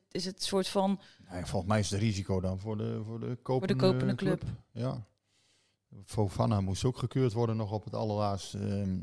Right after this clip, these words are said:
Speaker 2: en je kan een keuring wel in het buitenland verrichten, dat kan wel. Dat gebeurde bijvoorbeeld al eens een keer bij Tim Matafs in tweeduizend elf, weet ik nog. Die werd toen, die werd toen wel op de laatste dag, eh,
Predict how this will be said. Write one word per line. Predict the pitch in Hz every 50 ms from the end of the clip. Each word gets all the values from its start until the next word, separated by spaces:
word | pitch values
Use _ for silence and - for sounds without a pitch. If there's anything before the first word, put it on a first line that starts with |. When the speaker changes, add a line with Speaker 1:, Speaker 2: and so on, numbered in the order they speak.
| - - -
Speaker 2:
en | 82 101
je | 101
kan | - - 131
een | 120 107
keuring | - - 139 139 127 120 113
wel | 120 131 139
in | 127
het | 117 95
buitenland | 107 120 113 117 - 139 139 143 143 -
verrichten, | - 135 143 151 - - 170
dat | 151 135 -
kan | - 123 110 104
wel. | 101 107 131 160 - - _ _ _ -
Dat | 107 104 -
gebeurde | - 104 95 101 101 101
bijvoorbeeld | 92 - 107 104 98 -
al | 101 95
eens | 92 90
een | 90
keer | - 107 98
bij | 92 95
Tim | - - 117 107
Matafs | 95 - - - 120 123 - - -
in | 117
tweeduizend | 110 - 120 113 113 110 110 104 98 107 117
elf, | 117 117 110 -
weet | 117 117 110
ik | 107
nog. | 104 110 123 - - - - - - _ _ _ _ _ _
Die | 110 95
werd | 95 92
toen, | - 95 90 92
die | 95 107
werd | 104 107 101
toen | - 98 90
wel | 101 107
op | 110 110
de | - 110
laatste | 110 110 107 - - 113
dag, | 101 107 110 107 - -
eh, | 101